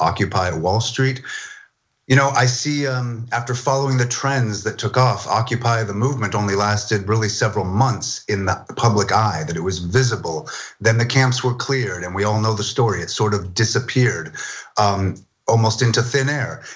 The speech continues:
And most people, really a lot of people, Americans, didn't look or, or see or think about the movement very much, uh, more after that.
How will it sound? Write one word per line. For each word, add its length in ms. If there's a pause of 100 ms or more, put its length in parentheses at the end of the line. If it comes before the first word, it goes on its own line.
And 120
most 200
people, 320
really 360
a 60
lot 200
of 100
people, 240
Americans, 460
didn't 320
look 400
or, 160
or 160
see 240
or 100
think 340
about 260
the 60
movement 440
very 320
much, 500 (380)
uh, 300
more 440
after 280
that. 300